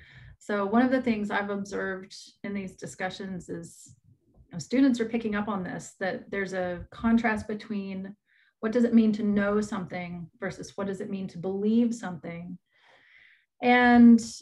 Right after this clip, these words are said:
the difference for Jonathan Safran Foer here is that belief requires action. And he thinks action is exactly what's required of us. And so he's trying to write something that will get us to believe. He doesn't want to inform us.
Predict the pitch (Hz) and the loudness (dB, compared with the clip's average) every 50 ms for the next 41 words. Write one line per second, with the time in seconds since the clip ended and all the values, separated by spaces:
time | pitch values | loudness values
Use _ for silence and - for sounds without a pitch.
0 | - _ - _ _ _ - 208 220 220 240 254 247 254 240 233 208 - - - | -20 _ -20 _ _ _ -2 0 0 2 2 0 2 4 4 4 4 2 -4 -12
1 | - - - - _ _ _ _ - - - _ _ _ 240 233 226 233 226 214 | -14 -18 -20 -20 _ _ _ _ -20 -20 -20 _ _ _ -2 0 2 2 2 0
2 | 214 - - 214 202 214 202 202 202 196 202 190 175 - 190 175 - 190 185 - | -2 -4 -6 -6 -4 -2 -2 -2 -2 -4 -6 -8 -6 -6 -6 -6 -6 -8 -12 -8
3 | - 208 208 220 233 233 233 226 214 190 180 175 - - 180 170 - 196 - - | -4 -2 0 2 2 2 2 2 0 -2 -2 -2 -4 -6 -10 -8 -6 -8 -8 -8
4 | - - 202 196 202 220 220 208 214 202 202 - 202 190 190 185 180 - - 185 | -8 -8 -6 0 0 0 0 0 -4 -8 -8 -6 -4 -2 -2 -4 -4 -6 -8 -8
5 | 180 - - - - - - - - _ _ _ _ _ _ _ _ _ _ _ | -8 -10 -14 -16 -14 -14 -14 -14 -16 _ _ _ _ _ _ _ _ _ _ _
6 | _ 214 214 214 220 214 233 233 214 226 - - 208 202 202 233 - 214 196 190 | _ 2 4 4 6 6 6 4 2 2 0 -2 0 0 0 -2 -4 -6 -6 -6
7 | 180 170 185 180 185 185 180 180 - 190 185 185 175 - - 185 185 - - 180 | -6 -8 -10 -6 -4 -4 -4 -2 -4 -6 -6 -6 -6 -6 -10 -12 -12 -8 -4 -2
8 | 185 185 185 185 170 170 - - - - - - - - 185 - - 196 190 190 | -2 0 0 -2 -4 -8 -10 -10 -10 -12 -16 -14 -10 -10 -10 -6 -6 -6 -6 -4
9 | - 208 202 208 - - - 240 220 214 214 220 220 220 208 208 - 208 180 180 | -6 -6 -6 -8 -12 -6 0 2 2 4 4 4 2 2 0 -2 -4 -6 -8 -4
10 | 190 190 196 202 208 - - 202 185 - 196 185 180 170 170 - 180 175 147 196 | -2 -2 -2 -2 -6 -8 -8 -8 -8 -8 -8 -10 -8 -8 -8 -8 -8 -8 -2 -2
11 | 190 185 190 185 185 - - - 214 196 - 185 180 175 180 180 180 170 160 - | 0 0 0 -2 -4 -10 -10 -6 -6 -6 -4 -6 -6 -6 -6 -6 -6 -6 -8 -10
12 | 175 - _ 214 208 208 220 240 233 226 220 214 226 226 208 196 - - - 208 | -12 -10 _ -4 0 2 4 6 6 4 4 2 0 -2 -2 -2 -6 -8 -6 -4
13 | 208 220 220 208 180 165 165 160 - - - | -2 0 0 0 -2 -4 -8 -10 -14 -16 -20